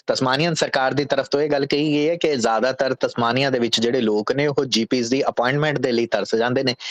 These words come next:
ਕਈ ਵਾਰ ਹਫ਼ਤਾ-ਹਫ਼ਤਾ appointment ਤੱਕ ਨਹੀਂ ਮਿਲ ਪਾਉਂਦੀਆਂ। ਇਸ ਕਰਕੇ pharmacist ਤੱਕ ਇਹ ਅਧਿਕਾਰ ਦਿੱਤੇ ਗਏ ਨੇ ਕਿ ਜਿਹੜੀ basic medication ਹੈ, ਉਹ pharmacist ਹੀ ਦੇ ਸਕਣ।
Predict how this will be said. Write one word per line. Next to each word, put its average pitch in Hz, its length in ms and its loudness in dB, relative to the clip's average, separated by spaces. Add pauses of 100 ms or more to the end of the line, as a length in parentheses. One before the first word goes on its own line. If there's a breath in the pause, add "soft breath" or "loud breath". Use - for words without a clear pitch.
(200 loud breath)
ਕਈ 147 160 0
ਵਾਰ 151 160 2
ਹਫ਼ਤਾ-ਹਫ਼ਤਾ 139 640 -2
appointment 135 480 0
ਤੱਕ 127 240 -2
ਨਹੀਂ 127 200 0
ਮਿਲ 131 160 0
ਪਾਉਂਦੀਆਂ। 117 360 -2 (200)
ਇਸ 120 220 0
ਕਰਕੇ 135 360 0 (960)
pharmacist 139 720 0
ਤੱਕ 131 220 -2
ਇਹ 123 160 2
ਅਧਿਕਾਰ 123 300 -2
ਦਿੱਤੇ 104 260 0
ਗਏ 123 160 0
ਨੇ 135 140 0 (400 loud breath)
ਕਿ 147 100 0
ਜਿਹੜੀ 147 220 0
basic 127 420 -2
medication 127 640 0
ਹੈ, 82 60 -2 (420 loud breath)
ਉਹ 180 180 0
pharmacist 147 760 0
ਹੀ 135 380 0
ਦੇ 117 240 0
ਸਕਣ। 110 360 -2